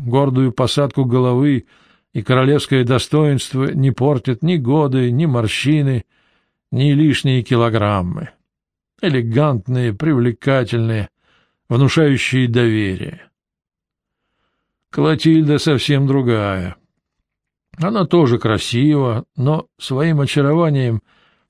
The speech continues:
обязана совсем иным качествам. Хрупкости, энергичности,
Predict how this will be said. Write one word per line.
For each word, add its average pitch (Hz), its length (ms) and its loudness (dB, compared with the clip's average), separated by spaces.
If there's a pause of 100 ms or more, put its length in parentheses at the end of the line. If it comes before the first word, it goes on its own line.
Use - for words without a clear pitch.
(100)
обязана 143 560 2
совсем 151 520 2
иным 151 260 2
качествам. - 640 -4 (840)
Хрупкости, 151 880 0
энергичности, 127 1040 -2